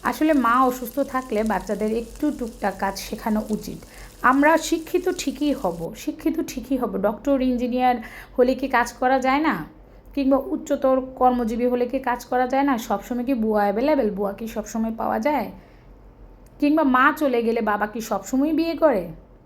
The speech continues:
অনেক ফ্যামিলিতে করে, অনেক ফ্যামিলিতে করে না। তার জন্য ছেলে মেয়েদেরকে ততটুকভাবে আমি যোগ্য করে নিয়েছি, যদি আমি না থাকি পৃথিবীতে, আমার সন্তানেরা করে খেতে পারবে। আর বাকিটা তার বাবার কাছে, সে কি করবে সেটা আমি জানি না।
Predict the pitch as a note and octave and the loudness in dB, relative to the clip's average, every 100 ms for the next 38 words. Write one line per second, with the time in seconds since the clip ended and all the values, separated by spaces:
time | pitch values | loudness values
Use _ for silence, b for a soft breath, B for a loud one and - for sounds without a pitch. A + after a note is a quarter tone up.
0 | - - G#3 A#3+ C4 D#4 D4+ D#4 D#4+ E4+ | -16 -6 -2 -2 -2 0 2 2 -2 -2
1 | D#4+ D#4 C#4+ G3+ G#3+ - F#3+ F#3+ F#3+ G3+ | 0 2 2 -2 -6 -6 -6 -6 -8 -8
2 | G2 - G#2 - B B B - B3+ C4+ | -8 -8 -10 -14 B B B 2 4 4
3 | C4+ F4 C#4+ C#4 B3+ B3 A#3 A3+ A3+ A3+ | 0 -4 -2 2 2 2 0 0 0 0
4 | G#3+ C4 A3 G#3+ C4+ D4+ A#3+ A3+ B3 A3 | -2 -2 -4 -2 -2 -4 -4 -2 0 0
5 | C#4+ - B B B G3+ G#3+ G3 B3+ C4+ | -2 -8 B B B -2 0 0 0 2
6 | D4 C#4 A#3+ A3 G#3 G#3+ A3+ A3 G#3 G#3 | 2 4 4 2 -2 -4 -6 -4 -4 -4
7 | G#3 - A#3 C4+ E4+ F4 - - G#3 C#4 | -6 -6 -2 -2 -2 -4 -10 -10 -2 -2
8 | D#4+ D#4+ C#4+ A3+ G#3+ G#3+ G3+ F#3+ G#3+ G#3+ | 0 -2 -2 -2 -4 -4 -4 -4 -4 -4
9 | G3 G3+ G3 - G#3 G3+ G#3 G3 G#3+ A3 | -4 -4 -4 -2 -4 -2 -4 -2 -4 0
10 | C4+ D4 A#3 A3 F#3 - - - - B | 2 2 -2 -6 -8 -10 -12 -14 -16 B
11 | B B B - - - - B3 B3+ C#4 | B B B -20 -20 -14 0 2 4 0
12 | E4 E4+ D#4+ B3+ A3 G#3 G3 G3 F#3+ F#3+ | 0 -2 2 2 2 0 0 -4 -6 -4
13 | C4 - G#3+ - A3+ A3+ G#3+ B3 C4 G#3+ | -6 -2 -4 -4 -8 -2 0 0 -2 -4
14 | F#3+ F3+ F3+ E3 - | -6 -8 -8 -8 -8